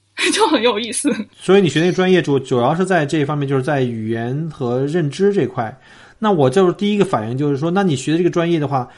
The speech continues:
Speaker 2: 其实因为美国在学科方面很多细分的这个学业是非常非常细的。然后呢，但是在中国这边有个问题，就是我们在大学学的东西啊，通常是要跟就业去，去这个挂钩的，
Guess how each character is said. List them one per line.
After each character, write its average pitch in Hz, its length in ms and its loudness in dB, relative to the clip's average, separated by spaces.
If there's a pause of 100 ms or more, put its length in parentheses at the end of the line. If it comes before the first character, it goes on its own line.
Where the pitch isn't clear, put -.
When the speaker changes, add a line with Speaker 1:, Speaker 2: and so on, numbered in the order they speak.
(120)
Speaker 2:
其 - 160 -4
实 196 80 0 (100)
因 262 120 -2
为 277 40 0
美 170 240 -2
国 120 240 -2
在 185 140 0
学 147 220 -2
科 240 120 0
方 233 160 2
面 180 200 2
很 110 160 -8
多 151 200 0
细 185 280 -2
分 180 200 -2
的 170 140 0
这 147 100 -2
个 123 120 0
学 127 200 -2
业 156 220 2
是 131 160 -2
非 208 260 -4
常 143 200 -2
非 139 100 -2
常 143 140 -2
细 147 420 -6
的。 - 160 -20 (400)
然 147 160 -4
后 196 100 0
呢， 190 120 2
但 214 120 4
是 202 80 -4
在 190 240 4
中 220 300 -4
国 147 160 4
这 147 80 2
边 170 140 2
有 135 80 2
个 127 100 0
问 180 100 0
题， 139 120 0
就 139 120 0
是 120 240 -4 (200)
我 139 100 0
们 143 160 0
在 208 100 0
大 208 200 2
学 156 160 2
学 139 160 2
的 139 40 4
东 156 200 -2
西 127 180 0
啊， 107 140 -2 (100)
通 220 180 -4
常 160 220 2
是 190 80 2
要 160 80 6
跟 180 160 2
就 185 260 4
业 160 440 4 (400)
去， - 360 -2 (220)
去 - 260 -2
这 147 160 0
个 127 200 -4
挂 180 200 4
钩 285 220 2
的， 143 260 -2